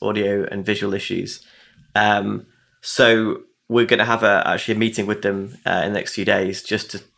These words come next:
to figure out, like, what would be our ideal setup there. We have multiple venues to run it in, and some of them are better than others, uh, in terms of, like, their setup. Um, but we also like to support all these venues because obviously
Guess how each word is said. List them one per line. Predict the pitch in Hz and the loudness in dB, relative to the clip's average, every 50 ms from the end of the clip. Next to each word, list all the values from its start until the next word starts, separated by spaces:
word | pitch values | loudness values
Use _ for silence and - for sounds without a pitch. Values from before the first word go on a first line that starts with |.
| _ - - - _ - | _ -20 -20 -20 _ -8
to | - 127 | -6 -4
figure | - - 131 117 120 123 | 0 2 2 4 6 6
out, | 107 73 69 | 6 6 6
like, | 104 98 90 107 | 4 2 2 2
what | 117 117 - | 2 2 2
would | - 110 - | 0 0 2
be | 120 110 | 4 4
our | 107 107 104 | 6 6 6
ideal | 101 101 92 104 104 101 101 | 4 4 4 2 2 2 0
setup | - - 107 107 - - - - | 0 -4 -6 -4 -4 -6 -4 0
there. | 101 98 98 120 - - - - - | 0 0 0 0 -4 -10 -14 -4 0
We | 131 | 4
have | 165 170 156 | 4 4 4
multiple | 151 143 135 - 123 107 | 4 0 0 0 0 2
venues | 117 120 117 107 104 - | 2 2 2 0 -2 -2
to | - | -2
run | 101 107 104 104 | 0 2 2 2
it | - - | 0 -2
in, | 98 101 95 92 - _ - | -4 -4 -6 -8 -12 _ -4
and | - 107 104 98 | -2 -2 0 0
some | - 123 120 | 0 2 2
of | 110 104 | 2 2
them | 101 | 2
are | 95 | 0
better | 95 104 - - 95 | -2 -2 -4 -6 -6
than | 98 - | -4 -2
others, | - 98 92 85 80 - - - - - - | -2 -2 -2 -4 -6 -6 -6 -10 -10 -8 -6
uh, | - - | -6 -6
in | - - | -6 -6
terms | - - 98 98 98 98 | -2 -2 -2 -2 -2 -6
of, | 92 98 | -4 -4
like, | 92 - | -4 -4
their | - - | -4 -6
setup. | - - 98 98 - - 90 - - - _ _ _ _ _ _ _ _ _ - | -4 -2 -4 -4 -2 -2 -2 -4 -4 -6 _ _ _ _ _ _ _ _ _ -4
Um, | - 98 95 90 95 107 | -2 0 0 0 0 0
but | 104 - - | -2 0 4
we | 113 113 110 | 4 6 6
also | 107 104 - 110 | 4 2 2 2
like | 101 104 92 - | 2 2 2 0
to | - - | -2 -10
support | - - - 110 104 | -12 -6 -2 0 0
all | 85 87 | 0 0
these | 95 101 95 | -2 -4 -2
venues | 101 98 98 95 92 92 - | -2 -2 0 -2 -6 -6 -8
because | 95 92 - 107 101 | -8 -6 -6 -4 -2
obviously | 104 95 104 101 - - 101 95 95 - | -2 -2 -2 -4 -4 -2 -2 -2 -2 -6